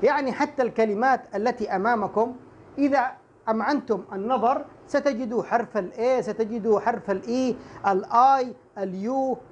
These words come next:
ال U، ال A، ال-، لابد، لابد أن يكون هناك حرف متك-، متحرك في أي كلمة إنجليزية.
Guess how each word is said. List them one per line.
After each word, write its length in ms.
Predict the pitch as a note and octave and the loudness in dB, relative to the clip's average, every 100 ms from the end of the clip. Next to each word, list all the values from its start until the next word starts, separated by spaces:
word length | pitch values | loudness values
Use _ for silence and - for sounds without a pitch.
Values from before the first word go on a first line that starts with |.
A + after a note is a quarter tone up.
| - | -4
ال 260 | F#3+ G3 B3 | -2 0 0
U، 280 | C4+ C4 A#3+ - - | 2 0 -4 -10 -6
ال 180 | F#3+ G3 | -2 0
A، 380 | C4 B3+ B3+ A3+ | 2 4 4 -2
ال-، 120 | G3 - _ _ | -10 -12 _ _
لابد، 540 | G#3+ C4+ D4+ D4+ D#4 - - - | -8 -4 -2 0 -2 -4 -18 -12
لابد 520 | G3 G3+ A#3+ G3 A3 B2+ - B3+ | 0 2 4 2 -2 -4 -12 -8
أن 180 | C4 A#3+ | -6 -6
يكون 460 | A3+ A3+ A3+ A3+ - - - - | -8 -6 -6 -6 -12 -20 -10 -2
هناك 400 | G#3+ A3+ A3+ - | 0 0 -2 -4
حرف 440 | - G3 A3 - | -4 -2 -2 -4
متك-، 500 | G#3 F#3 G3 - - | -8 -4 -6 -6 -6
متحرك 680 | F3+ F3 F3 - G#3 A#3+ C4 - - - - - | -2 -2 -2 0 0 0 -4 -12 -20 -20 -20 -6
في 120 | - | 2
أي 220 | C4+ B3 | 4 4
كلمة 360 | A3 G#3+ G#3 G#3 | 0 -2 -4 -6
إنجليزية. 680 | F#3 D3+ C#3+ C#3 C3 C3 | -10 -10 -10 -12 -14 -18